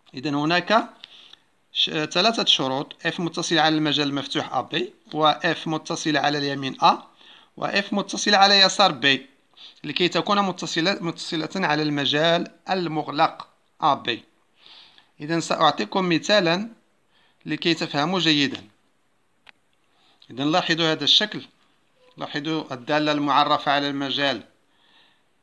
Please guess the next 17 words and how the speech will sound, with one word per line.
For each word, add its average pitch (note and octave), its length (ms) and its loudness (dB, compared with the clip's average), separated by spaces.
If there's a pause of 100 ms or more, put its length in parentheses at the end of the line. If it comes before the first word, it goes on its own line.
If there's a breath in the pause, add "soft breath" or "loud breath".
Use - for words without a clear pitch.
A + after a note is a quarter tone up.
آه، C3 360 -6
ناقص C#3+ 420 -2
واحد، D3 480 0 (500)
ثلاثة. C#3+ 500 -2 (120)
إذن C#3 220 -8
المجال C#3 560 -2 (720)
ناقص C#3+ 640 -8 (920)
واحد، D3 460 -6 (640)
ناقص C#3+ 400 -10
واحد، D#3 400 -4 (1800)
ثلاثة. C3+ 360 -6
إذن B2 220 -2
نشتغل F3 440 4
على D#3 180 4
المجال D3+ 460 -2
ناقص D3+ 320 -2
واحد، E3+ 440 0